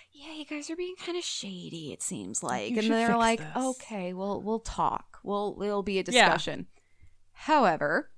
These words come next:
Speaker 2: Nothing came of it, I'm
Speaker 1: as,
Speaker 2: sure.
Speaker 1: uh, <laughs> as Tara Wisha, one of the strikers, recalled, the negotiations were, quote, an absolute effort in futility. The bank president would sit re-,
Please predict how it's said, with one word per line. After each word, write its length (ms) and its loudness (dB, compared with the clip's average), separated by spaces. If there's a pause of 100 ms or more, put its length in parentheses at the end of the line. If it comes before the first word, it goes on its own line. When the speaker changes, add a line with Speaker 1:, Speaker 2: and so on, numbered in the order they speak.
(140)
Speaker 2:
Nothing 220 0
came 220 -4
of 100 -4
it, 60 -4
I'm 60 2
Speaker 1:
as, 260 6
Speaker 2:
sure. 120 0
Speaker 1:
uh, 580 8
<laughs> 60 -4
as 160 2
Tara 300 6
Wisha, 300 6
one 120 4
of 60 4
the 60 0
strikers, 440 4
recalled, 500 4
the 60 4
negotiations 800 6
were, 120 4
quote, 340 4 (360)
an 160 10 (120)
absolute 760 12
effort 460 10
in 220 8
futility. 800 2 (180)
The 140 10
bank 320 8
president 540 8
would 180 6
sit 400 4
re-, 260 4